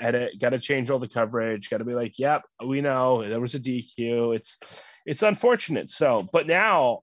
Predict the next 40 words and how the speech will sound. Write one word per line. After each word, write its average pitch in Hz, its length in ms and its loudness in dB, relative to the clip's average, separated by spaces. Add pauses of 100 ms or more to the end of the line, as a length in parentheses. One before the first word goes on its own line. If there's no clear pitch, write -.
you 127 120 -2
know, 113 140 0
it 110 120 -4
changes 160 720 -4
the 107 80 -12
point 220 300 -2
standings 95 380 -4
a 104 40 -8
little 90 160 -8
bit 85 180 -14
because 98 300 -12
now, 127 240 -4
you 104 160 -4
know, 95 240 -8 (420)
D 135 140 -2
J 131 300 -2
Shaw 156 500 2
gets 110 240 -4
a 107 140 -4 (100)
few 143 220 -2
more 120 240 -2
points 156 400 -4
than 110 100 -8
he 101 80 -8
had 117 460 -2 (520)
after. 131 420 -2
He's 156 240 -6
one 190 160 2
of 170 100 2
our 143 140 2
title 294 400 -2
contenders. - 680 -12
So 113 400 2 (380)
it's 120 160 -6
interesting 185 340 -2
that 127 120 0
he 143 80 -6
gets 131 340 -2
this 143 260 0
win, 123 460 0